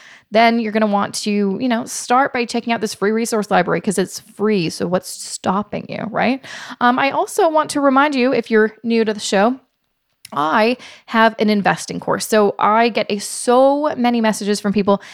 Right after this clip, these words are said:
asking, "Hey, I wanna learn more about investing or I wanna get started with investing. What do I do?" And I'm like, "Well, I made a course for that," because I get those questions all the time. And also there's a lot to know. And when you kind of put it out there, "Hey, I want help with investing,"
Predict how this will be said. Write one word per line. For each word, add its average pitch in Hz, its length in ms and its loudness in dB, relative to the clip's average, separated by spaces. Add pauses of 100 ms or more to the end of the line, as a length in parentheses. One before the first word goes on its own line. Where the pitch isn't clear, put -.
(260)
asking, 214 380 -2
"Hey, 311 460 0
I 247 100 6
wanna 233 240 2
learn 240 160 0
more 220 120 4
about 196 220 4
investing 202 320 0
or 180 100 2
I - 20 -2
wanna 190 180 -2
get 175 140 -4
started 175 240 0
with 175 120 -2
investing. 175 500 0
What 190 340 0
do 214 200 2
I 202 140 4
do?" 208 280 2 (340)
And 208 60 0
I'm 208 80 2
like, 208 140 2
"Well, - 160 2
I 196 80 4
made 185 120 2
a 190 40 -8
course 208 240 -2
for 185 100 -4
that," 175 220 2
because 180 240 0
I - 20 -2
get 170 160 2
those 170 140 0
questions 170 280 -4
all - 120 -2
the 180 80 -10
time. 190 320 0
And 180 160 -2
also 175 180 -2
there's 180 160 0
a 180 60 0
lot 180 240 2
to 196 100 -4
know. 247 340 4 (460)
And 208 480 2 (360)
when 226 320 2
you 240 80 0
kind 233 140 0
of 226 60 2
put 240 100 0
it 214 60 0
out 208 140 4
there, 254 100 2
"Hey, 302 180 4
I 302 60 2
want 294 180 2
help 247 260 0
with 254 120 -2
investing," 220 580 0